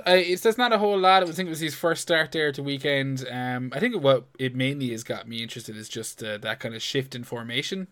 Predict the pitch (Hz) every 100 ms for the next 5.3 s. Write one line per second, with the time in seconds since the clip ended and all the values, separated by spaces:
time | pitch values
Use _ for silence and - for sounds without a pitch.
0 | - 131 123 123 127 127 123 120 120 117
1 | - 247 113 139 - 156 156 156 151 143
2 | 139 131 - 143 131 127 139 135 - -
3 | 143 127 127 120 113 - 113 110 - -
4 | - - 127 110 127 143 220 98 - 185
5 | - 113 107